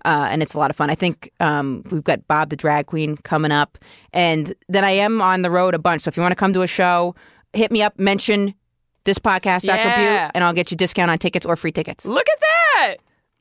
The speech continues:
Speaker 2: I love
Speaker 1: Absolutely.
Speaker 2: that.
Speaker 1: Of course.
Speaker 2: That's awesome.
Speaker 1: Of course.
Speaker 2: Um, yeah, that Mateo, what a body, huh?
Speaker 1: What a body.
Speaker 2: Oh, my God.
Speaker 1: What a body. And he transformed himself. It was like a three-year endeavor.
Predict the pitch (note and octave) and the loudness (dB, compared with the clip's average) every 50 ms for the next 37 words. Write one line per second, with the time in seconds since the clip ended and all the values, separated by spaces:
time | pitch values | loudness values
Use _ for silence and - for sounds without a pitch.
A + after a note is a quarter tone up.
0 | - - F3+ G#3 C#4+ F4+ - C4+ D#4 F#4+ E3+ D#3+ B3+ B3+ C#4 E4 F4 D#4 C#4 B3+ | -10 -2 0 0 0 2 2 2 2 2 2 2 2 2 2 2 2 2 2 2
1 | - G#3 B3+ C4 D#4 - - A3 A3+ C#4 D4+ - - G3 D#3 D3+ D#3+ - - - | 0 0 2 2 0 0 0 2 2 2 0 0 -4 -6 -6 -6 -10 -4 -2 -2
2 | - F#3 - - A3 A3+ A3+ A3 G#3+ G3+ - - _ G3 F#3+ A#3 A#3 A3 G#3 A3 | -2 -2 -4 -2 0 0 0 0 -2 -4 -8 -12 _ -2 0 0 0 2 0 -2
3 | - D#4 B3 G3 - - G#3 A#3 A3 F#3 E3+ F#3+ A3+ A#3 F3+ D#3+ E3 F#3+ G3+ E3 | -2 -2 -4 -6 -4 -2 0 2 2 2 2 2 0 0 0 0 2 2 2 0
4 | D3+ D3 D#3 D3+ D#3 F3+ F3+ F#3+ B3+ D#4 C#4 A3 F3+ D#3 A3 A3 A#3+ C#4+ G3+ F#3 | -4 -6 -6 -6 -6 -2 0 2 2 2 2 0 -2 -2 0 0 0 2 2 2
5 | G#3+ A#3+ C4 A#3+ G3+ F3+ F3+ F3+ F#3+ A3 A#3 A#3 G3+ E3 D3+ C#3 D#3+ - B3 D4+ | 2 2 2 0 0 0 0 0 2 4 4 2 2 0 -2 -6 -2 0 2 2
6 | C#4+ A3 F3+ G3 A#3+ C4 C4 A#3 G3+ G3 G3+ A3+ D4 F4 F4 - D#4 C4 A3+ G#3 | 2 2 2 2 2 2 2 2 2 0 2 2 2 0 0 0 0 0 0 0
7 | - - A3+ G#3 F3 F3+ - - E4+ G4 G4 - - F#3+ D#3+ D#3+ - - - - | -2 0 0 0 0 0 0 0 0 0 0 0 0 2 2 2 -2 -4 -12 -18
8 | - B3 - G3+ B3 C4 B3 C4+ B3 G3+ F#3 F3+ - - C#4 D4+ D#4 C#4+ D4 C#4 | -18 -10 -2 0 0 2 2 0 0 0 -2 -4 -4 -2 0 0 2 2 2 2
9 | C#4 C4 B3 G#3 G#3+ F#3+ E3+ D3 C#3 F#2 - | 2 0 0 0 0 0 0 -2 -4 -10 -10